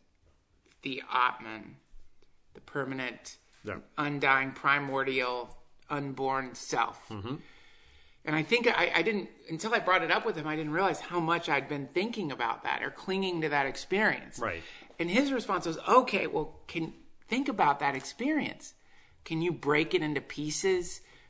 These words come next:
Speaker 1: What's it made of? What is it really?
Speaker 2: Uh-huh.
Speaker 1: Look at it beyond just reminiscing on the
Speaker 2: Yeah.
Speaker 1: experience. Look into the thing itself." And I just did, it took three seconds to really think about it. And then I'm like, "Oh,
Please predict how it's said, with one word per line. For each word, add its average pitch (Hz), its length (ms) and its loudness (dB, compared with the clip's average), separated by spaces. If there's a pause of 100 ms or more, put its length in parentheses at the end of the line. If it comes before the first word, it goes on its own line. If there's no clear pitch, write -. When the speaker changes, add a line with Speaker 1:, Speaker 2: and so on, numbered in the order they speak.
Speaker 1:
What's 190 280 2
it 202 180 0
made 180 320 4
of? - 280 -6 (180)
What 220 160 4
is 214 160 6
it 180 140 0
really? 175 360 4
Speaker 2:
Uh-huh. 117 300 -4
Speaker 1:
Look 208 300 6
at 202 120 8
it 185 160 -2
beyond 170 480 2
just 160 280 -4 (180)
reminiscing 151 720 -2
on 131 140 2
the 127 80 -2
Speaker 2:
Yeah. 127 80 -2
Speaker 1:
experience. 127 720 0 (360)
Look 175 380 2
into 180 320 -2
the 143 140 -6
thing 135 300 -6
itself." - 440 -8 (1300)
And 170 160 0
I 180 160 -2
just 202 240 -2
did, 214 140 8
it - 140 -8
took 190 220 -2
three 202 380 0
seconds 196 520 4
to 139 140 -4
really 170 200 0
think 185 260 2
about 135 300 2
it. 139 140 0
And 156 100 -6
then 170 60 0
I'm 175 120 2
like, 160 220 -4
"Oh, 240 260 10